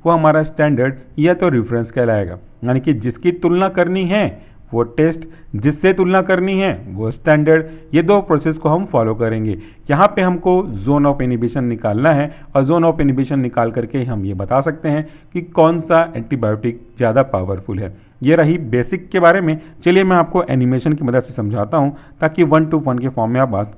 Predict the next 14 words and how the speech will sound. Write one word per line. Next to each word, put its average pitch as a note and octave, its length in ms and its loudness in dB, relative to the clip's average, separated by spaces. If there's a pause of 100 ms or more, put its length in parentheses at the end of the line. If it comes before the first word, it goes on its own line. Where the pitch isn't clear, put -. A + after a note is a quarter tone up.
आसानी G#2+ 340 -2
से F3+ 160 -4
समझ G2 320 -6
सकें। G#2+ 340 -4 (1080)
हम F3+ 160 4
सबसे G#3 280 0
पहले G#3 280 0
कंसीडर D3+ 440 2
करते D#3 300 0
हैं D3+ 220 0
एक C#3+ 280 0
बैक्टीरियल B2 440 0
सैंपल G2 420 -4
को। F#2 180 -16